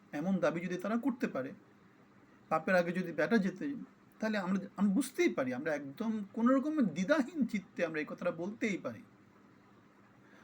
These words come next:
যে এখানে কিছু একটা গলদ আছে, এবং গলদ আছে সেটা আমরা দেখতে পাচ্ছি। উপদেষ্টা পরিষদ নিয়ে আমাদের গলদ, আমাদের পরিষ্কার। ছাত্র সমন্বয়কদের আমাদের পরিষ্কার। পাঁচই আগস্টের আগ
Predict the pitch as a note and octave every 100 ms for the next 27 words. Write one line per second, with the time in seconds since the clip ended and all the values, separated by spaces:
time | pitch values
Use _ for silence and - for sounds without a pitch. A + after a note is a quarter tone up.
0 | - - G3+ E3+ G3+ G3 F#3+ G#3 E3+ D#3+
1 | E3+ F3+ E3 E3+ D#3 C3+ E3+ D3+ D3+ G3+
2 | F#3 F#3+ - F#3 F#3+ E3+ G3 - - -
3 | - C3+ - E3+ - D#3+ F3+ F#3 - E3+
4 | F3 F#3 G3+ E3+ F3 D#3+ D#3+ D3+ D3+ D#3
5 | - - - - - D#3 D3+ - D#3+ -
6 | - D3 B2 - - - - - - -
7 | - - G3 A#3 G3+ G3 G3+ G3 F#3+ G3+
8 | G3+ - - - - E3+ E3+ E3 - F3+
9 | - - D#3 C#3 - - - - - -
10 | - - - - - - F#3+ A3+ G#3+ G3+
11 | G#3 - F#3